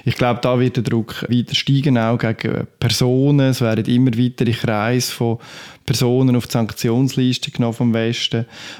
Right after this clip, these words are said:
Ähm, man kann sicher auch probieren, der Ukraine mehr Waffen noch zu liefern. Das kann, das könnte Stinger, ähm, Panzerabwehrraketen sein, das können, ähm, Luftabwehrraketen sein.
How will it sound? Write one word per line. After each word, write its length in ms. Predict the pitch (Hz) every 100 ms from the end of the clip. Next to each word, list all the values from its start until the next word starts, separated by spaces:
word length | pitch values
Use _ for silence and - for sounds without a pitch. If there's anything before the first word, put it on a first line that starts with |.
| -
Ähm, 320 | 117 113 110 -
man 180 | - 127
kann 160 | 123 123
sicher 420 | 135 131 156 135
auch 100 | 123
probieren, 380 | 135 120 120 120
der 120 | 123
Ukraine 500 | 120 - 117 120 113
mehr 280 | 110 113 110
Waffen 420 | 107 151 - 143
noch 100 | 139
zu 160 | -
liefern. 300 | 139 139 143 127
Das 220 | 117 -
kann, 180 | 113 117
das 120 | 110
könnte 280 | 120 117 123
Stinger, 500 | - 127 131 139 131
ähm, 340 | - 117 117
Panzerabwehrraketen 1200 | - 113 131 - 127 123 131 127 123 120 127 -
sein, 140 | 117 120
das 160 | 117
können, 260 | - 117 110
ähm, 440 | 107 107 107 107 -
Luftabwehrraketen 1200 | - 139 - 131 127 131 127 123 123 123 123 127
sein. 380 | - 131 131